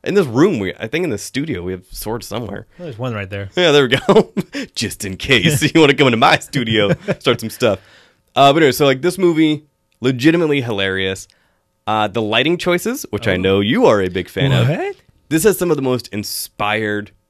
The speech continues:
Speaker 1: lighting choices.
Speaker 2: Hmm.
Speaker 1: Uh, there was one scene where they, it takes place in the, just, like, huge Impala, and he has a bunch of, like, interior <laughs> lighting with this, like, really cool blues.
Speaker 2: Mm-hmm.
Speaker 1: And then they immediately step out into,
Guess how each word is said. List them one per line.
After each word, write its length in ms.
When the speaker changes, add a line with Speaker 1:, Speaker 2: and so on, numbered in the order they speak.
Speaker 1:
lighting 480
choices. 540
Speaker 2:
Hmm. 40
Speaker 1:
Uh, 140
there 120
was 100
one 200
scene 200
where 100
they, 240
it 100
takes 180
place 200
in 100
the, 100
just, 240
like, 120
huge 500
Impala, 640
and 100
he 80
has 100
a 20
bunch 160
of, 60
like, 180
interior 640
<laughs> 0
lighting 540
with 120
this, 100
like, 160
really 400
cool 280
blues. 680
Speaker 2:
Mm-hmm. 160
Speaker 1:
And 140
then 160
they 80
immediately 420
step 260
out 340
into, 680